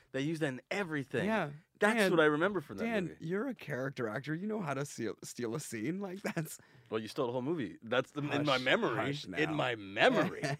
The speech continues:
Speaker 2: <laughs>
Speaker 1: Who else was that? Fucking, was Gene Hackman in
Speaker 2: Everybody.
Speaker 1: that?
Speaker 2: No, no, no. It's, uh, it's, uh, Mark Wahlberg
Speaker 1: Right.
Speaker 2: and, uh, and, uh, Donald Sutherland.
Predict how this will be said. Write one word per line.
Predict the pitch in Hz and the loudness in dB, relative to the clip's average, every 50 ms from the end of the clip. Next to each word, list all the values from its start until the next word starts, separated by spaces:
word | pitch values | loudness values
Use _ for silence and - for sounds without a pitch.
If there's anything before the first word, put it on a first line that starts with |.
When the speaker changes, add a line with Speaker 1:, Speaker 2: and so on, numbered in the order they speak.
| - | -4
Speaker 2:
<laughs> | - 107 135 147 - | -6 -6 -6 -4 -2
Speaker 1:
Who | 269 | 2
else | 311 381 392 - | 2 2 2 0
was | 240 165 117 | -4 -8 -4
that? | 117 98 - - | -4 -4 -4 -4
Fucking, | 214 - - 170 131 104 - - | -6 -8 -6 -8 -8 -10 -12 -10
was | 135 131 120 | -10 -10 -10
Gene | - 156 277 294 | -8 -8 -6 -6
Hackman | 180 - - - - - - | -6 -4 -4 -4 -4 -2 0
in | |
Speaker 2:
Everybody. | - - 123 131 147 | 2 2 2 2 2
Speaker 1:
that? | - 640 605 - _ - | 0 0 -2 -4 _ -16
Speaker 2:
No, | 143 135 123 127 120 | -14 -12 -10 -8 -8
no, | 113 110 110 | -8 -8 -6
no. | 107 101 101 107 | -6 -6 -6 -6
It's, | 113 107 - - | -8 -8 -6 -6
uh, | 120 107 104 101 110 123 127 - - - | -4 -4 -4 -6 -6 -8 -10 -14 -10 -6
it's, | 139 135 123 - - | -6 -6 -6 -4 -4
uh, | 120 107 104 104 107 - - | -4 -2 -2 -4 -6 -8 -10
Mark | 127 120 120 127 143 - | -8 -6 -4 -4 -4 -2
Wahlberg | 139 120 123 127 131 131 143 143 - _ _ _ _ - - - | -2 -2 -2 0 -2 -4 -4 -6 -10 _ _ _ _ -14 -4 2
Speaker 1:
Right. | 240 254 - - | 4 4 4 2
Speaker 2:
and, | 117 113 | -2 -4
uh, | 107 107 104 110 110 - - _ _ _ _ - | -4 -4 -6 -8 -8 -12 -14 _ _ _ _ -8
and, | - 123 117 110 107 113 | -6 -6 -4 -4 -4 -6
uh, | 101 104 107 104 | -6 -6 -8 -8
Donald | - 120 117 120 123 131 123 | -8 -8 -6 -6 -6 -8 -8
Sutherland. | - 127 120 117 123 117 117 123 143 143 | -8 -8 -6 -6 -6 -8 -8 -10 -10 -12